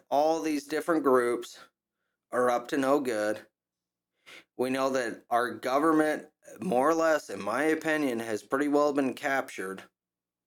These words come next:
And I think that a lot of governments in other countries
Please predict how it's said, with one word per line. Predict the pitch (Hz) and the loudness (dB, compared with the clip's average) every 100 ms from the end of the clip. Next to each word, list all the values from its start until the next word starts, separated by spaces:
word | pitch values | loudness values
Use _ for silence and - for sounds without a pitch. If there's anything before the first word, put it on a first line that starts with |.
| _ _ _ _ _ _ _ _ _ _ _ | _ _ _ _ _ _ _ _ _ _ _
And | - 127 | -4 -4
I | 123 | -4
think | 127 123 107 | -6 -8 -6
that | 120 | -4
a | 113 | 0
lot | 117 123 139 | 2 4 2
of | 131 113 | 0 -4
governments | 131 139 143 147 147 139 - - _ _ _ _ _ _ _ | 0 2 4 4 2 -2 -10 -20 _ _ _ _ _ _ _
in | 113 | -6
other | 123 147 | -2 0
countries | 170 175 160 - 135 110 110 - | 0 0 0 2 2 2 -2 -8